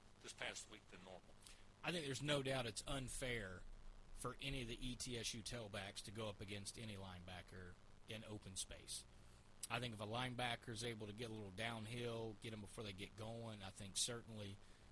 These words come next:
Speaker 2: like most linebackers, they got an advantage. But I think if you can get the ball to Holmes and Saylor specifically, then I think they can make people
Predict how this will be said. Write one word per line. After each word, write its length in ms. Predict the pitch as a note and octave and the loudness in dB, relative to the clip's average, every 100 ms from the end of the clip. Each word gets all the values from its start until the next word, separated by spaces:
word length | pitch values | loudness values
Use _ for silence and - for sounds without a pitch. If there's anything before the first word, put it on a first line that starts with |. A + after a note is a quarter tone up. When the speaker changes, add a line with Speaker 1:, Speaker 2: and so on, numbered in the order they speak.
| - - - - - - | -14 -16 -14 -16 -16 -6
Speaker 2:
like 160 | C3+ C#3 | -2 2
most 240 | C#3 C#3+ | 4 6
linebackers, 500 | B2 G2+ F#2+ G2 A2+ | 4 4 4 2 0
they 60 | G2+ | 0
got 120 | A2 | 0
an 60 | G2+ | 2
advantage. 560 | F#2+ G2 E2 - - - - - - - - - - G#2+ | 0 0 0 -6 -10 -10 -12 -12 -12 -14 -14 -16 -8 0
But 120 | A2+ | 4
I 100 | A#2 | 4
think 240 | B2 A#2+ | 4 0
if 180 | A2 - | -2 -2
you 140 | D3 | -4
can 220 | D3+ C3 A2 | -2 -2 0
get 180 | B2 A#2+ - | 0 0 -4
the 100 | A2+ | -6
ball 440 | G#2+ A#2+ A2+ A2+ A2 | -2 2 2 2 0
to 80 | F#2+ | -2
Holmes 460 | F2+ A2 A#2 A2+ | -2 -2 -2 -2
and 100 | G#2 F#2+ | -2 2
Saylor 460 | - A2+ A2+ G#2+ | 2 2 -2 -2
specifically, 760 | - - - B2+ G#2+ - F#2 G2 - - - - - - - - - | -6 -2 -2 -2 -2 -6 -6 -8 -10 -14 -14 -16 -16 -14 -14 -12 -6
then 140 | A2+ G#2 | 0 2
I 80 | G#2 | 2
think 280 | G#2 A#2+ G2+ | 2 -2 0
they 120 | A#2 | 0
can 220 | G#2+ G#2+ | 0 0
make 200 | G#2 G2+ - | -2 -4 -4
people 320 | A2 - | -4 -2